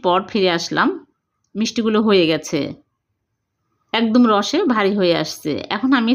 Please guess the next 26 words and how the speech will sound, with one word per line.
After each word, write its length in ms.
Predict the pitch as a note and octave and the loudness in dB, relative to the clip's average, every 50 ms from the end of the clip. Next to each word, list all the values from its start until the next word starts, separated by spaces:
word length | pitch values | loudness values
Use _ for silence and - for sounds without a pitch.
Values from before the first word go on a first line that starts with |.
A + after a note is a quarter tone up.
| B3+ | -2
চুলা 180 | - G#3 G3+ G3 G3 | 0 -2 -2 -2 -2
থেকে 140 | - F#3+ B3+ D4+ | -2 -2 0 2
নামিয়ে 320 | F#4 C4 F#3+ E3+ D#3+ D#3 D#3 | 2 2 2 2 0 0 0
নিচ্ছি। 360 | D#3 D#3 - - - E3+ D#3 - - - - _ _ _ _ _ _ _ _ _ _ | -2 -4 -8 -8 -4 -4 -4 -4 -4 -8 -14 _ _ _ _ _ _ _ _ _ _
চুলা 180 | - B3+ B3+ B3+ | -2 0 0 2
থেকে 200 | B3 - C4+ B3+ | 2 2 2 4
নামিয়ে 360 | A#3+ A#3 G#3 F#3+ F#3+ G3+ A#3+ C#4+ C4 G#3+ | 4 4 2 2 2 2 2 2 2 2
ঢেকে 220 | A#3 G3+ G3 G#3 | 2 0 0 0
রেখে 220 | F3+ F3+ E3+ A#3+ A#3+ | 0 0 0 0 0
দিব 180 | G#3 A3 G3 A3 D4 G4 D#4 G3+ | -2 0 0 0 0 0 2 2
দুই 120 | G3+ F#3+ D#3+ E3+ | 2 2 2 2
ঘন্টা। 360 | G3+ E3+ E3 D#3 - D#3 D3+ C#3+ - - F#3 - _ _ _ _ _ _ | 0 0 0 -2 -2 -2 -2 -2 -4 -6 -8 -12 _ _ _ _ _ _
দুই 200 | - G3 A#3 A#3+ A#3 | -2 0 2 4 4
ঘন্টা 240 | B3 C4 B3 A3+ A3+ | 4 4 2 2 0
পর 180 | A3+ A#3 A#3+ C#4 C4+ C#4 - | 0 0 0 0 -2 -4 -4
সার্ভ 220 | A3 F#3+ F3+ F3 - | -2 -2 -2 -4 -4
করে 140 | - G3 B3 | -4 -2 0
আপনাদেরকে 460 | E4+ D4 A3+ F#3 F3 F3 E3+ E3 F3 | 0 0 0 -2 -2 -4 -4 -4 -4
দেখাবো। 440 | E3 D#3 D#3+ D#3+ - E3 D#3 - - - - - _ _ _ _ _ _ _ _ _ _ _ _ _ _ _ _ _ _ _ _ _ _ _ _ _ - | -4 -4 -4 -2 -4 -4 -4 -2 -4 -6 -6 -10 _ _ _ _ _ _ _ _ _ _ _ _ _ _ _ _ _ _ _ _ _ _ _ _ _ 0
ফিরে 200 | - C#4+ C4+ C4 B3 | 0 2 2 2 0
আসলাম 280 | C4+ C#4 - B3+ A#3+ B3+ C4 | 0 -2 -2 0 0 2 2
দুই 140 | A#3 A#3 G#3+ | 2 0 0
ঘন্টা 280 | F#3+ A3+ G#3+ G3 F#3+ G3+ G3 - | 0 -2 -2 -2 -2 -4 -4 -2
পর। 160 | F3 D#3 E3 G#3+ B3+ A3 F3+ | -2 -2 0 0 -2 -2 -2
দেখুন 200 | F#3 F#3 B3 A3+ G#3 G3 | -2 0 0 0 0 -2
মিষ্টিগুলো 440 | G3 - - - B3 G#3+ G#3 A3+ | -4 -4 -4 -4 -2 0 0 0